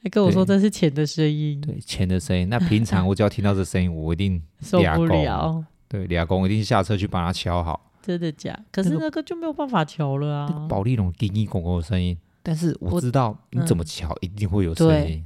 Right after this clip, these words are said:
Speaker 1: 对，没错，
Speaker 2: 没有办法。
Speaker 1: 没错。
Speaker 2: 对，我就催眠自己，
Speaker 1: 我，我，
Speaker 2: 那是钱的声音。
Speaker 1: 我以前就是常常这样子来回台东的时候，
Speaker 2: 嗯。
Speaker 1: 这样载的时候，我也是让它咯叽咯叽啊。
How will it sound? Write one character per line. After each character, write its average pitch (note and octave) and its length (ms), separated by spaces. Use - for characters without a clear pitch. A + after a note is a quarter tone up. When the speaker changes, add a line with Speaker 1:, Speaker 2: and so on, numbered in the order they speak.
Speaker 1:
对， D#3 160
没 - 0
错， - 0
Speaker 2:
没 G#2 60
有 F#2 80
办 F#2 280
法。 - 100
Speaker 1:
没 D3 160
错。 - 460
Speaker 2:
对， G2 200
我 F#2 100
就 A#2 140
催 E3 200
眠 A2 160
自 A2+ 120
己， G2+ 140
Speaker 1:
我， F2 40
我， - 40
Speaker 2:
那 G#2+ 80
是 G#2+ 100
钱 - 220
的 E2+ 100
声 E2+ 200
音。 E2 160
Speaker 1:
我 G#3+ 120
以 A#3 120
前 D#3 300
就 G#3 140
是 A#3 120
常 F3+ 240
常 D#3+ 220
这 F#3 140
样 F3 120
子 D3 340
来 D3+ 220
回 D3+ 160
台 C#3 260
东 D3 220
的 D3 140
时 - 180
候， D3+ 380
Speaker 2:
嗯。 F#2 320
Speaker 1:
这 - 80
样 E3+ 140
载 D#3 200
的 C#3+ 100
时 C3 120
候， C3+ 320
我 F3 160
也 E3 60
是 D#3 120
让 E3 100
它 E3+ 100
咯 D#3 140
叽 C#3 200
咯 - 100
叽 - 260
啊。 - 120